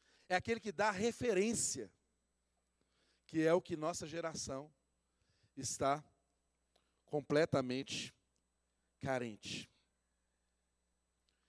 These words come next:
Irmãos, É verdade que o filho é gerado no útero da mãe. O pai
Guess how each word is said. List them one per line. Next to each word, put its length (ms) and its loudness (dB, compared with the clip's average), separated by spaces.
Irmãos, 720 -6
É 80 -6
verdade 640 2
que 400 0
o 80 -8
filho 320 0
é 80 2
gerado 400 0
no 200 -2
útero 320 -2
da 160 0
mãe. 480 -4
O 60 -14
pai 420 2